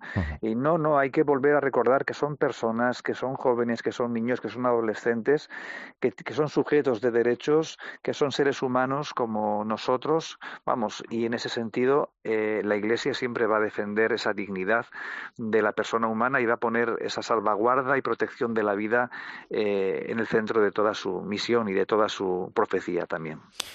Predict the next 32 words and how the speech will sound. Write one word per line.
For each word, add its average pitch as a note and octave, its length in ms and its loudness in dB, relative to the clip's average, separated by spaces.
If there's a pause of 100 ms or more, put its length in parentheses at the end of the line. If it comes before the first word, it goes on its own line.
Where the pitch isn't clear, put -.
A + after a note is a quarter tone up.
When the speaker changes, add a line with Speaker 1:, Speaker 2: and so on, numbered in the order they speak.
(180)
Speaker 1:
Mm, E2 260 -6
en F2 100 -2
este A2 200 -4
sentido, G#2+ 500 0
eh, D2+ 480 -4
lo D2+ 160 -6
digo D#2+ 220 -4
porque D#2+ 240 -6
estabas D#2 320 -4
hablando D#2+ 260 -4
ahora D2+ 220 -4
también D#2 320 -4
de D2+ 60 -6
esa D2+ 140 -6
visión D#2+ 320 -4
a D#2 60 -2
veces D#2 240 -6
un E2 80 -4
poco E2 220 -2
reduccionista, E2 680 -2
¿no? F#2+ 140 -6
A F2 60 -2
la D2 100 -2
hora D#2+ 180 -2
de, D2+ 220 -4
de, D2 300 -8
de D#2 140 -8
hablar E2 280 -2
de, D#2+ 200 -2
de D#2 160 -6
este F2 200 -4
tema, G2+ 300 2